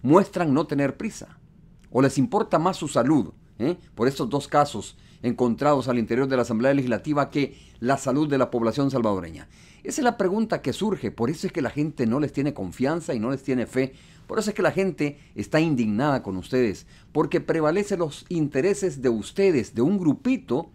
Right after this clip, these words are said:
de personas en la Asamblea Legislativa, que la población en términos generales. Hubo plenaria hoy, pudieron haber estudiado el anteproyecto que envió el Ejecutivo, pero no les importó. ¿Mm? Por eso es que nosotros nos mofamos de ustedes.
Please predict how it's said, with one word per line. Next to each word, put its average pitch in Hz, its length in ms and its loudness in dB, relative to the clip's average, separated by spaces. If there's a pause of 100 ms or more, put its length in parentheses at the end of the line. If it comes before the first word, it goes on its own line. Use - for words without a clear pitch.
de - 120 -4
personas 139 540 -2
en 101 80 -6
la 95 40 -6
Asamblea 104 320 -2
Legislativa, 139 600 -2 (320)
que 180 460 2
la 120 220 0
población 147 380 2
en 123 160 4
términos 135 400 2
generales. 98 760 -6 (680)
Hubo 240 280 6
plenaria 131 420 2
hoy, 165 300 -4 (260)
pudieron 139 680 4
haber 147 200 2
estudiado 147 480 2
el 170 120 4
anteproyecto 123 720 0
que 127 80 0
envió 110 200 2
el 185 80 2
Ejecutivo, 151 540 -2
pero 104 160 -2
no 117 160 2
les 156 140 0
importó. 120 520 -4 (300)
¿Mm? 123 140 -2 (260)
Por 110 160 0
eso 139 160 0
es - 60 -16
que - 260 0 (160)
nosotros 147 360 2
nos 147 140 0
mofamos 120 460 0
de 95 80 -8
ustedes. 127 500 -2